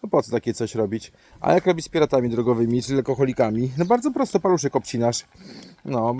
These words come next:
nie będzie miał dziesięciu paluszków, nie będzie miał kierownicy trzymać. Co w tym trudnego? A jak taki paluszek mu będzie zawsze przypominał. Tak się, kochani, rozwiązuje problemy, no. A jak Unię Europej-, a jak, e, Ukrainę, żeby nie było wojny? No też bardzo prosto, no. Robimy Unią Słowiańską,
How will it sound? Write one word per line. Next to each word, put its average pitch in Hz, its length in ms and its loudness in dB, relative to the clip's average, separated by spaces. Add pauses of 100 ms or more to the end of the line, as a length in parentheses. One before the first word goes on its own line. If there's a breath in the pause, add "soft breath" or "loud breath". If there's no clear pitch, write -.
(220)
nie 180 100 2
będzie 180 160 6
miał 180 140 4
dziesięciu 160 300 -2
paluszków, 156 400 2
nie 180 80 0
będzie 180 140 -4
miał 185 140 0
kierownicy 180 440 2
trzymać. 113 480 -2 (540 soft breath)
Co - 140 0
w 117 40 -6
tym 127 120 0
trudnego? 120 560 0
A 139 40 2
jak 147 100 0
taki 165 200 -4
paluszek 165 280 2
mu 170 80 2
będzie 160 180 0
zawsze 156 220 -2
przypominał. 113 600 -2 (480 loud breath)
Tak 180 140 -2
się, 165 80 -4
kochani, 147 280 0
rozwiązuje 131 340 -2
problemy, 117 460 0
no. 101 180 -8 (520 soft breath)
A - 100 0
jak 170 180 6
Unię 156 120 4
Europej-, 135 460 4 (160)
a 139 60 0
jak, 147 180 2
e, 127 240 2
Ukrainę, 131 480 2
żeby 110 180 -4
nie 117 100 0
było 113 140 4
wojny? 104 220 0
No 151 80 -6
też 247 140 -4
bardzo 135 280 2
prosto, 110 380 -2
no. 110 180 -4 (400 soft breath)
Robimy 196 220 0
Unią 175 260 4
Słowiańską, 107 840 0